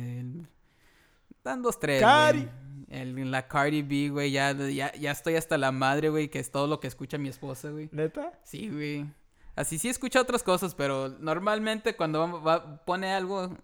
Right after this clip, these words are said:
Speaker 1: es la Cardi B.
Speaker 2: Ajá, ajá, ajá.
Speaker 1: Este, pero no. He estado, he, he, he estado tratando de buscar mucha música nueva, güey, pa,
Speaker 2: Ujú.
Speaker 1: pa expandir mi repertorio musical, güey.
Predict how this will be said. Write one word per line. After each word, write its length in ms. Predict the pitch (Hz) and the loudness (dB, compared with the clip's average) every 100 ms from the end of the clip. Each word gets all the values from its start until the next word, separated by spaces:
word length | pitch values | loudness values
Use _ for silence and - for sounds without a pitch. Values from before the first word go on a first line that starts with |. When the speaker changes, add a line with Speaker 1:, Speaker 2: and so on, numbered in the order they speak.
| - | -10
Speaker 1:
es 140 | - | -6
la 140 | 143 - | -6 -6
Cardi 300 | 131 120 107 | -8 -10 -12
B. 120 | - | -8
Speaker 2:
Ajá, 320 | 139 139 131 | -6 -6 -6
ajá, 320 | 139 143 135 - | -8 -8 -10 -12
ajá. 260 | 147 147 143 | -12 -10 -8
Speaker 1:
Este, 480 | 131 117 - 135 123 123 120 123 _ _ _ _ _ _ _ _ | -6 -6 -8 -8 -6 -6 -8 -10 _ _ _ _ _ _ _ _
pero 320 | - - - | -14 -12 -12
no. 400 | 143 147 143 143 131 135 - _ _ _ _ _ _ _ | -10 -8 -6 -8 -8 -12 -18 _ _ _ _ _ _ _
He 60 | - | -10
estado, 480 | 135 170 180 185 180 | -6 -4 0 0 0
he, 120 | 147 165 | 0 -2
he, 80 | - 143 - | -4 -6 -6
he 40 | 139 | -8
estado 400 | - 156 160 151 | -4 -2 -2 -4
tratando 520 | 135 123 131 143 156 | -6 -6 -4 -2 -2
de 60 | 143 | -2
buscar 460 | 127 - 135 131 | -4 -8 -8 -4
mucha 680 | 127 131 - 143 135 139 175 | -4 -6 -6 -6 -6 -8 -10
música 520 | 131 135 131 151 135 | -8 -8 -6 -8 -8
nueva, 360 | 131 131 131 127 | -4 -2 -4 -4
güey, 180 | 127 | -8
pa, 360 | 123 139 131 127 | -10 -10 -8 -6
Speaker 2:
Ujú. 340 | 127 147 139 139 - - | -6 -6 -8 -12 -18 -12
Speaker 1:
pa 60 | 135 | -12
expandir 560 | - - 131 123 123 | -12 -10 -6 -4 -4
mi 240 | 135 143 131 | -2 -2 -4
repertorio 680 | 131 135 123 - 127 131 | -6 -10 -12 -8 -6 -6
musical, 580 | 131 123 139 - 143 139 | -6 -8 -12 -14 -10 -10
güey. 180 | 139 147 | -10 -10